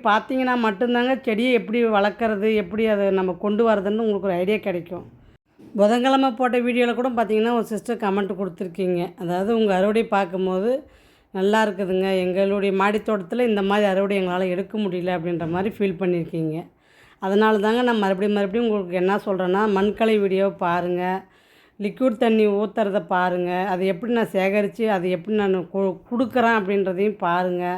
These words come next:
நான் அதனால தான் உங்களுக்கு ஒவ்வொரு வீடியோவிலையும் வீடியோ ஃபுல்லாக பாருங்க. என்னால் எனக்கு தெரிஞ்ச டிப்ஸை சொல்லுவேன். அதை வச்சு ஃபாலோ பண்ணி உங்களுடைய செடியை வளர்த்தி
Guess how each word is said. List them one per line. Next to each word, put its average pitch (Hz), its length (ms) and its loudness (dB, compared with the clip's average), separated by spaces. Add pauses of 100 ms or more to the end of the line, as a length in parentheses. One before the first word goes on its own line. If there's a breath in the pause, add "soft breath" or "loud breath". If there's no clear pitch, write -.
(420 soft breath)
நான் 214 160 4
அதனால 247 320 2
தான் 285 180 2
உங்களுக்கு 247 340 0 (140)
ஒவ்வொரு 233 360 2
வீடியோவிலையும் 233 560 0
வீடியோ 233 300 0
ஃபுல்லாக 220 440 0
பாருங்க. 214 300 2 (600 soft breath)
என்னால் 220 520 4
எனக்கு 220 340 0
தெரிஞ்ச 247 340 0
டிப்ஸை 254 360 -2
சொல்லுவேன். 220 480 2
அதை 214 200 2
வச்சு 202 340 0
ஃபாலோ 214 400 2
பண்ணி 220 240 0
உங்களுடைய 202 340 0
செடியை 208 300 0
வளர்த்தி 196 400 -2